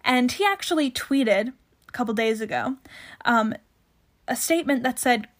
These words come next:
qu-, and I'm reading a quote here from a tweet, "Wokeism, multiculturalism,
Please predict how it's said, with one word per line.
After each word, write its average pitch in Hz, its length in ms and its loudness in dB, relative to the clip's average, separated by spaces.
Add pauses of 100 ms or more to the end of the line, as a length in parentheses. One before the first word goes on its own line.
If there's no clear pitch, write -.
(120)
qu-, - 160 2
and 254 160 6
I'm 247 100 6
reading 240 220 4
a - 20 -4
quote 214 320 -6
here 214 180 -2
from 214 140 -6
a 208 60 -4
tweet, 208 360 -4 (720)
"Wokeism, 240 680 0 (480)
multiculturalism, 240 1160 6